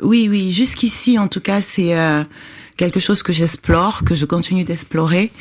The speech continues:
parce qu'à mon sens, cette, euh, question de la transmission des origines et de l'héritage sont au cœur des problématiques et des nœuds qui freinent, euh, mon pays aujourd'hui. Euh, cette incapacité de faire lien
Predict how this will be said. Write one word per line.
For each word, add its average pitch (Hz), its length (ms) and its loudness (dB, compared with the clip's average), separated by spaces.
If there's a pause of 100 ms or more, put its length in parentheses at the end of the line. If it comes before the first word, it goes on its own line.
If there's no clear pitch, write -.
(520)
parce 170 160 0
qu'à 170 100 0
mon 190 160 6
sens, 208 600 2
cette, - 520 -4
euh, 160 200 2 (120)
question 185 380 0
de 165 80 2
la 156 100 2
transmission 185 1080 0 (180)
des 143 300 -2
origines 160 720 2
et 156 80 4
de 139 120 2
l'héritage 170 800 2 (640)
sont - 220 4
au 180 120 4
cœur 196 260 2
des 165 100 0
problématiques 156 840 0
et 165 80 0
des 156 160 2
nœuds 180 480 4 (100)
qui - 140 -4
freinent, 160 500 2
euh, 127 240 -2
mon 139 300 4
pays 147 380 0
aujourd'hui. 143 500 0 (680)
Euh, 160 160 4
cette 156 240 0
incapacité 156 720 0
de 139 160 -2
faire 139 260 -2
lien 185 460 2